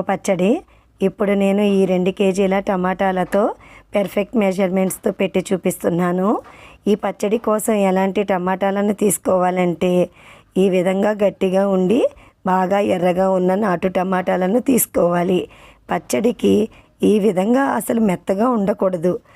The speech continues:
ఒకవేళ ఉంటే పచ్చడి పాడైపోతుంది కాబట్టి బాగా ఎర్రగా ఉండి గట్టిగా ఉన్న టమాటాలను మాత్రమే తీసుకోవాలి. ఫ్రెండ్స్, మొక్కలకి మందులు అవి చల్లుతారు కదా, కాబట్టి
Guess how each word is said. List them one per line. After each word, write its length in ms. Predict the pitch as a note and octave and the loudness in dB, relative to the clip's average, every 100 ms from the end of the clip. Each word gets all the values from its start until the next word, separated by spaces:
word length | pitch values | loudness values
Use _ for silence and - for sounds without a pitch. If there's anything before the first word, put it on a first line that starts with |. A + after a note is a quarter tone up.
| - _ - | -20 _ -4
ఒకవేళ 400 | F3 G3+ F#3+ F#3+ A#3 A#3 | 0 0 2 2 0 0
ఉంటే 220 | F#3 B3+ - | -2 -2 -4
పచ్చడి 360 | - - A#3+ B3+ | -4 -2 -2 0
పాడైపోతుంది 800 | F#3+ F#3 F#3+ F#3 G3 F3+ G3 F#3+ G#3 | 0 0 0 0 0 0 0 0 0
కాబట్టి 480 | F#3+ F3 F3+ - F#3 F3 - - _ F#3+ | -2 0 -2 -2 -2 -2 -8 -20 _ 0
బాగా 280 | F#3+ F#3+ G#3 B3+ | 0 2 0 2
ఎర్రగా 320 | F3 F3+ F#3 G3 F#3 | 2 0 2 2 2
ఉండి 180 | F#3 G#3 | 0 0
గట్టిగా 360 | G3 - F#3 F#3+ F#3+ | 0 0 0 2 2
ఉన్న 180 | F#3 F3+ G3 | 0 0 -2
టమాటాలను 600 | F#3 F#3 F#3+ F3+ F3+ F#3 F3+ | 0 0 0 0 0 0 0
మాత్రమే 440 | F3 F#3+ F3+ G#3 - | -2 0 2 2 2
తీసుకోవాలి. 640 | C#4+ - - F3+ F3 F3+ F3+ - _ _ _ _ _ _ _ _ _ - | 0 0 -2 0 2 0 -4 -12 _ _ _ _ _ _ _ _ _ -4
ఫ్రెండ్స్, 400 | G#3 G#3+ C4+ - - _ G3 | 0 2 0 -4 -10 _ -4
మొక్కలకి 440 | G3 - A#3+ C#4 B3 | -2 -2 -2 0 2
మందులు 300 | A3 G#3+ A#3+ C4 | 2 2 2 2
అవి 160 | G#3 B3+ - | 0 0 0
చల్లుతారు 480 | A3+ G3 G3 B3 A3+ | 0 0 0 -2 -2
కదా, 200 | G3 G3 D#4+ C#5+ - _ _ | -2 -2 -4 -10 -20 _ _
కాబట్టి 440 | G3 F#3+ A3+ A3 | -2 0 -2 0